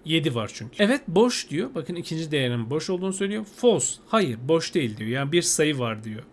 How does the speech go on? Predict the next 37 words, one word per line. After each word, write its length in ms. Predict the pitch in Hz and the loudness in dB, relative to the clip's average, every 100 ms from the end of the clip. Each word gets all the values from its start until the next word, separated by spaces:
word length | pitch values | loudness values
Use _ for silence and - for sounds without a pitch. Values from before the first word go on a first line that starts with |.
| - - | -20 -18
aslında. 340 | 156 131 - - - - - | -10 -8 -10 -14 -18 -20 -4
Is 220 | 240 220 | 2 4
null 220 | 226 339 370 - - | 4 2 2 -6 -10
ile 340 | - 147 202 320 277 | -4 0 -2 -2 -4
biz 260 | 277 - - | -2 -4 -6
boş 480 | 156 147 254 339 - - | -10 0 2 2 0 -8
olan 320 | 175 151 123 123 - - | -4 -2 -2 -6 -16 -6
veriyi 420 | 139 131 127 117 | -2 0 2 2
görebiliyoruz. 840 | 117 113 110 110 104 101 - - - | 2 0 -2 -4 -8 -8 -10 -8 -2
Ve 140 | 190 - | -2 2
onu 280 | 196 262 - | 4 4 2
true 220 | 240 240 | 0 4
olarak 460 | 175 127 117 120 | 4 2 0 -4
dönüyor. 280 | 117 107 101 - - | -6 -6 -8 -14 -12
Bu 140 | 185 240 | -2 0
yüzden 300 | 196 208 277 | 0 0 -2
ikincisini 520 | - 202 180 202 185 | -2 -2 -2 0 -2
true, 260 | 214 277 254 | -2 -2 0
diğerlerini 360 | 220 196 202 | 0 2 -2
false 420 | 214 214 190 - | 0 0 0 -2
döndü. 300 | 127 110 107 - | -6 -6 -8 -6
Çünkü 140 | 190 | -4
diğerleri 340 | 156 127 147 185 | 0 2 2 2
boş 260 | 185 180 | 2 2
değil. 160 | 147 113 - | 0 -2 -2
Yani 180 | 190 220 | 0 0
eksik 600 | - 190 - - 349 - | 2 0 4 4 2 4
değere 320 | 190 185 214 | 6 6 6
sadece 420 | 254 165 139 127 127 | 2 2 0 -2 -6
true 300 | 131 135 127 | -4 -2 0
değerini 460 | 120 120 120 120 - | 0 0 -2 -4 -4
dönüyor. 320 | 135 117 104 - - - | -2 -2 -4 -10 -20 -8
Şimdi 320 | - 269 123 - - - | -2 0 0 -6 -20 -6
peki 400 | 277 214 131 143 | -4 -2 -2 2
not 220 | 262 359 | 2 2
null 280 | 302 226 160 127 - | 2 2 2 -2 -10
var. 240 | 139 139 | -6 -6